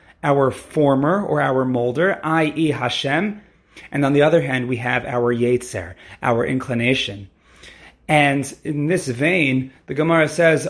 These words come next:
"Oili mi yotzri v'oili mi yitzri." Woe is to me from my former or my molder, and woe is to me from my inclination,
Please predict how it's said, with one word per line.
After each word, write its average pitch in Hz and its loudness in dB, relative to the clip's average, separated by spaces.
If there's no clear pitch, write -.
"Oili 196 4
mi 180 2
yotzri 185 2
v'oili 180 0
mi 165 -2
yitzri." 120 -2
Woe 170 4
is 202 2
to 180 -8
me 180 0
from 151 -2
my 123 0
former 151 0
or 151 0
my 139 2
molder, 143 2
and 151 -2
woe 151 2
is 175 -2
to - -8
me 160 0
from 151 -2
my 147 2
inclination, 143 -2